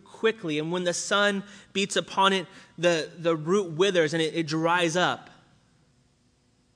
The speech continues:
This happens in the parable of the sower because it, this,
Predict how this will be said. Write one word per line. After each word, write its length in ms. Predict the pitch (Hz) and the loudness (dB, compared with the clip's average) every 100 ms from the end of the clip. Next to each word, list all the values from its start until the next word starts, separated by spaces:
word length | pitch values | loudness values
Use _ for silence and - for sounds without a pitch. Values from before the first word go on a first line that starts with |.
| _ _ _ _ _ _ _ _ _ _ _ _ _ - | _ _ _ _ _ _ _ _ _ _ _ _ _ -4
This 180 | 185 202 | -2 0
happens 480 | - 214 247 240 202 | 2 2 4 2 0
in 80 | |
the 80 | 196 | -2
parable 640 | 175 185 170 170 165 170 | 0 2 2 2 0 -2
of 80 | 165 | -2
the 80 | 151 | -4
sower 360 | - 214 170 147 | -4 -2 0 0
because 520 | 151 - - 208 180 | -2 -6 -4 -4 -2
it, 340 | 170 170 175 | -4 -4 -6
this, 240 | 170 160 | -6 -6